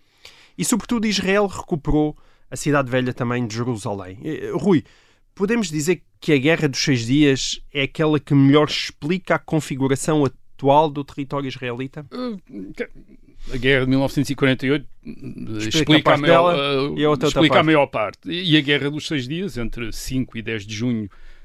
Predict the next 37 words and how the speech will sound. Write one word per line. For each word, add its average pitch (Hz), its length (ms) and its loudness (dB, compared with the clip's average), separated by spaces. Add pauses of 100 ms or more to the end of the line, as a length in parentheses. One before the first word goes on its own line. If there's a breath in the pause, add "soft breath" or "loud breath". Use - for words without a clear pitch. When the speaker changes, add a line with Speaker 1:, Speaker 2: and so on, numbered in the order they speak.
(140 soft breath)
Speaker 2:
de 123 60 -4
mil 135 100 4
novecentos 120 380 -2
e 117 60 -6
sessenta 123 280 -6
e 127 60 -2
sete, 151 320 -4 (480 soft breath)
eh, 156 240 0
é 156 40 -2
de - 60 -10
facto - 260 -4
a 156 40 0
origem 143 340 -2
da 135 80 2
ocupação 139 480 -2
israelita 131 580 -2
da 123 140 -4
Cisjordânia, 120 1000 -4
eh, 117 320 -4
Speaker 1:
Uhum. 117 120 -2
Speaker 2:
e 120 60 -2
de 113 80 -8
Gaza, 151 320 2
isto 160 240 -2
é, 156 160 2 (380 soft breath)
do 190 260 4
que - 160 -6
restava 185 880 0
do 151 280 -4
território 160 580 0
do 143 120 0
antigo 147 320 0
mandato 139 420 0
da 139 60 -4
Palestina. 117 600 -6
Portanto, - 260 -10
neste, 143 600 0